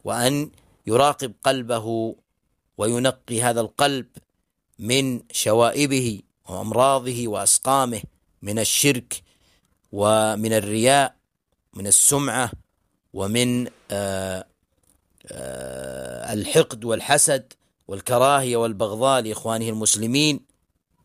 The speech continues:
كما قال جل وعلا: "يوم لا ينفع مال ولا بنون إلا من أتى الله بقلب سليم". قال أهل العلم: القلب السليم هو الذي خلا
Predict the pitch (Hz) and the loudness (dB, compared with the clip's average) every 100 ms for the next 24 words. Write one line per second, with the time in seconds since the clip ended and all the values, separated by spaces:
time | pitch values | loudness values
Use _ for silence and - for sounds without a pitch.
0 | _ _ _ _ _ - 107 110 - 131 | _ _ _ _ _ -10 -2 0 2 2
1 | 127 113 120 117 113 117 151 180 185 147 | 0 -2 -2 -2 0 0 0 0 0 2
2 | 139 139 131 127 117 120 120 117 117 113 | 2 4 2 0 0 2 2 2 0 0
3 | 110 107 107 110 139 185 - _ _ _ | 0 0 0 0 0 0 -6 _ _ _
4 | 135 139 123 120 120 - _ - _ _ | 2 2 4 2 2 -2 _ -20 _ _
5 | _ - 110 120 110 - 110 110 107 104 | _ -8 -4 -2 -2 -2 -2 0 0 0
6 | 95 101 117 110 101 95 - 98 113 101 | -2 -2 0 -2 -2 0 0 0 -4 -6
7 | 85 _ _ _ _ - 117 135 131 123 | -10 _ _ _ _ -2 2 2 2 -2
8 | 123 110 110 120 127 123 _ _ - 113 | -4 -6 -2 -2 -2 -6 _ _ -16 -4
9 | 143 139 120 - 120 117 113 117 - _ | -2 0 2 2 2 -4 -6 -8 -12 _
10 | _ _ _ - 151 156 143 135 127 - | _ _ _ -4 2 4 4 2 0 2
11 | 135 127 120 | 2 2 0